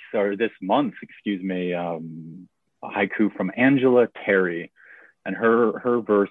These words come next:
is, "Creek song, the stories only rocks know." I'll go one more time. "Creek song, the stories only rocks know." And that's a verse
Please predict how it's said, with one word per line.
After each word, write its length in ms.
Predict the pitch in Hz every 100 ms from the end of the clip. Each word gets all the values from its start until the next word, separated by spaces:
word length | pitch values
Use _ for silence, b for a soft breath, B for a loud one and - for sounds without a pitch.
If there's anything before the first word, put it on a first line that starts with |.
| -
is, 440 | 95 92 90 87 - - _ _ _ _ _ _
"Creek 300 | - 170 170 -
song, 500 | 98 92 85 82 - _ _ _
the 160 | 92 98 -
stories 560 | - 139 147 143 147 139 - _ -
only 460 | 110 127 127 123
rocks 540 | 117 95 110 104 - - - -
know." 640 | 101 92 90 87 80 78 - _ _ _ _ _ _ _ _
I'll 80 | 90
go 100 | 92
one 160 | 95 95
more 160 | 92
time. 420 | 85 - - - _ _ _ _ _ _ _ _ _ _
"Creek 340 | - 165 165 - -
song, 480 | 92 85 82 80 - _ _ _ _ _
the 120 | 101 - -
stories 580 | - 151 147 98 87 87 - _ _ -
only 480 | 113 120 120 120
rocks 560 | 107 90 107 123 - - - - _ _
know." 640 | 101 92 90 85 82 - - _ _ _ _ _ _ _ _ _
And 100 | 92
that's 140 | 92 -
a 60 |
verse 200 | 92 95